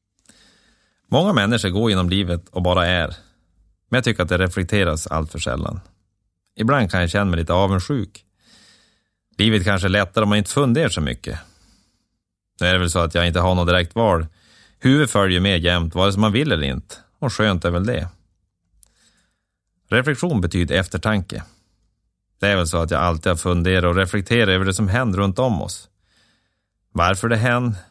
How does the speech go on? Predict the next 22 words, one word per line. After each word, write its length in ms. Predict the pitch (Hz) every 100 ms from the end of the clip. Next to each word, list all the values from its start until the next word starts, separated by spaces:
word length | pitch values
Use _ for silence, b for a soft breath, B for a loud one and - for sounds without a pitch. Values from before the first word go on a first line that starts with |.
| B -
och 140 | 95
inte 180 | 98 95
minst, 520 | 95 92 80 - - _ _
hur 380 | - 101 95 -
är 300 | 110 131 80
det 100 | 71
möjligt? 800 | 76 90 80 82 104 - - - _ _ _ _ _ _ b b b b b b b _ _
Under 140 | - 139
många 220 | 160 180
år 220 | 113 110
tränade 340 | - 101 92
jag 100 | 98
på 80 | 90
elitnivå 500 | 90 98 87 95 113
som 160 | 92 85
boxare 360 | 87 - 98
och 100 | 87
tävlar 300 | 82 101 110
runt 240 | 92 87 85
om 200 | 90 87
i 40 |
Europa. 460 | 87 95 95 -